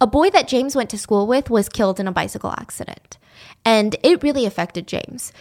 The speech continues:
He wasn't that close with the boy, but it was so shocking to him. And the way that he coped with his trauma was to fantasize that this boy would return from the dead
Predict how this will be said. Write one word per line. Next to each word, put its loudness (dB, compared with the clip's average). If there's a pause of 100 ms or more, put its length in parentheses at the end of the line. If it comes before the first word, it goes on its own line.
(100)
He 0
wasn't 4
that 6
close 0
with 0
the -2
boy, -4 (100)
but 6
it 6
was 0
so 4
shocking 0
to -10
him. -12 (260)
And 4
the 4
way 4
that 2
he 0
coped 0
with -2
his -2
trauma 0 (200)
was 4
to 0
fantasize -4 (220)
that 0
this 4
boy 4
would 0
return 2
from 2
the 2
dead 0